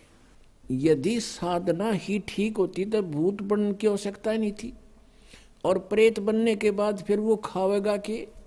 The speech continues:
कैसा मूर्ख बना रखा था हमारे को। हमारे माता या पिता, दादा दादी, जैसे भी वो शरीर छोड़ गए जो उनसे,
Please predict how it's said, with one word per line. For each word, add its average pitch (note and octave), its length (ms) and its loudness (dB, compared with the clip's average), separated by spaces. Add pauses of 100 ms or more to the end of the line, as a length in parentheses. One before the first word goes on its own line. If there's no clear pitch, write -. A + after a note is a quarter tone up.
(1800)
कैसा F3+ 300 0
मूर्ख G#3 320 2
बना G#3 220 0
रखा G#3 280 -2
था A3 140 -2
हमारे G3+ 300 -2
को। A3 280 -4 (160)
हमारे E3+ 420 0
माता F3+ 440 -4
या F3 180 0
पिता, D#3 360 -6
दादा D#3 420 -4
दादी, D3 380 -4
जैसे D#3+ 400 -4
भी D#3+ 120 -2
वो D3+ 200 -2 (220)
शरीर D#3 300 -4
छोड़ C#3 240 -4
गए C#3 140 -4
जो C3+ 120 -6
उनसे, B2 300 -10